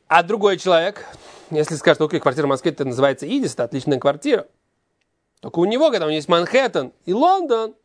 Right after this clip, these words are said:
то у него, так сказать, московская квартира будет самой дешевой. Ну, я предположил, я сейчас не знаю, на самом деле, реально какие цены. Вот. Так вот, говорит,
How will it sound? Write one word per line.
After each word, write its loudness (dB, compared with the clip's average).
то -2
у -2
него, 4
так -4
сказать, -4
московская 0
квартира 0
будет -2
самой 2
дешевой. -4
Ну, -2
я 4
предположил, 0
я -2
сейчас -4
не 0
знаю, 2
на -4
самом -4
деле, -2
реально -4
какие -12
цены. -14
Вот. -4
Так 4
вот, 10
говорит, -2